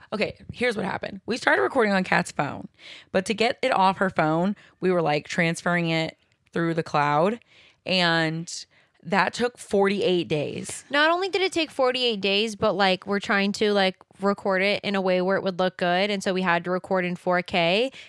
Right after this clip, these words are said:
Speaker 2: and sending
Speaker 1: Yeah.
Speaker 2: a two-hour-long video in four K. My, also, my phone couldn't record it all the
Speaker 1: Yeah.
Speaker 2: time either. I was
Speaker 1: It was, like
Speaker 2: deleting, I'm not deleting photos of Goose, so.
Speaker 1: No, that's not happening.
Speaker 2: No.
Speaker 1: Um, but also, what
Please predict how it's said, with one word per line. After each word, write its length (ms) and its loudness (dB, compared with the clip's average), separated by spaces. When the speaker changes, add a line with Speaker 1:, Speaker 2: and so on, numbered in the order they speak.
Speaker 2:
and 300 -2
sending 480 -2
Speaker 1:
Yeah. 240 0
Speaker 2:
a 60 -8
two-hour-long 960 2
video 420 0
in 140 -2
four 320 -2
K. 500 0
My, 260 0
also, 260 0
my 120 -2
phone 180 -2
couldn't 240 -4
record 560 -6
it 220 -6
all 140 -4
the 80 0
Speaker 1:
Yeah. 100 2
Speaker 2:
time 400 -2
either. 260 -4
I 120 2
was 80 2
Speaker 1:
It 40 0
was, 140 2
like 240 2
Speaker 2:
deleting, 280 -2
I'm 80 0
not 140 4
deleting 280 0
photos 360 2
of 100 -4
Goose, 460 -4
so. 380 0
Speaker 1:
No, 240 -2
that's 240 -6
not 100 -4
happening. 460 -6
Speaker 2:
No. 280 0
Speaker 1:
Um, 240 0
but 120 2
also, 1000 2
what 120 -4